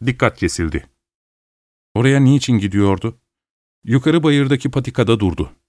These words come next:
Tükenmekte olan günün alacakaranlığında hareket etmekte olan küçük karartıyı ancak fark edebiliyordu. Onu öyle bir boşluk içinde görüyordu ki,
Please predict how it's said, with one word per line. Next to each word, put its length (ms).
Tükenmekte 520
olan 280
günün 260
alacakaranlığında 1000
hareket 340
etmekte 360
olan 300
küçük 280
karartıyı 520
ancak 320
fark 220
edebiliyordu. 720
Onu 380
öyle 300
bir 160
boşluk 340
içinde 300
görüyordu 540
ki, 260